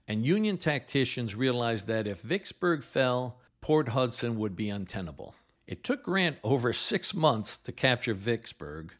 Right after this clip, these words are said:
but he did. It was so difficult because the city was on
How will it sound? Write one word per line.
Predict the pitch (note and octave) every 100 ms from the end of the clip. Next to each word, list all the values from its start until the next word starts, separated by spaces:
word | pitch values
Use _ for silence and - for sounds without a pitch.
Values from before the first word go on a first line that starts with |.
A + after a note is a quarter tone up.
| _
but | G#2+ G2+ G#2
he | A#2+ B2
did. | C3 E3 G#2 A#1+ - - _
It | - A2+
was | A2 G#2+
so | - F3+
difficult | A3+ D3+ A3+ G#3+ - C#3 A#2
because | - - B2+ A2+
the |
city | G#2+ - C4 C4+
was | G3 D#3+
on | C#3+ C3 A#2+